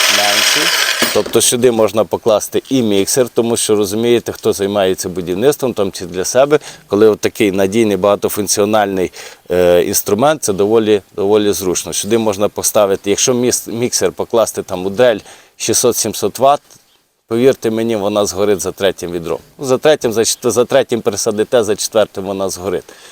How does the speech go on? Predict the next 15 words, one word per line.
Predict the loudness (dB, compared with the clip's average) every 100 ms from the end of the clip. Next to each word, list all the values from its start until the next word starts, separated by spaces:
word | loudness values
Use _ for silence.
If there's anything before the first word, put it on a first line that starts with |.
| -20 _
тому | -4 -4
що | 0 0
вона | 2 4
не | 2
предназначена. | 0 -2 -2 0 -2 -2 -8 -2
А | -2
сюди | -2 -4 2 2
покласти | 2 0 2 0 -2
можна | -2 -2 -2 -2
міксер | 0 0 0 -2
і | -2
на | -2
маленьких | 0 4 4 2 -2 -4 -4
оборотах, | -2 2 2 2 -2
от, | -2